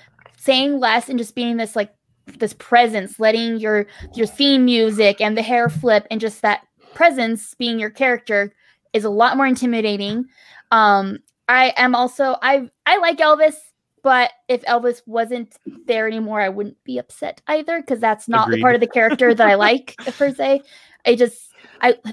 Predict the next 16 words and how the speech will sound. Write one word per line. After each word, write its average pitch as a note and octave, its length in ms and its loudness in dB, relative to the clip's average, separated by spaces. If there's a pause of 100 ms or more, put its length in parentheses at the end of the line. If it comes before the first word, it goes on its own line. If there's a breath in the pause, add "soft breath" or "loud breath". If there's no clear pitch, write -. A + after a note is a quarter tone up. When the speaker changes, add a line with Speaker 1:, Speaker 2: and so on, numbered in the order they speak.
(140)
Speaker 1:
best, A3+ 440 0
some D#4+ 100 0
of D4+ 60 -2
the C4+ 60 2
best C4+ 340 0
theme B3+ 180 -2
music A#3+ 300 -4
of A3 120 2
all G#3 160 2
time. G#3 360 -2
Oh A#3+ 120 -4
my A3+ 100 -4
God, G#3+ 240 -2
David A#3 260 0
B. G#3 300 -6 (300 soft breath)
Just, A#3+ 260 -2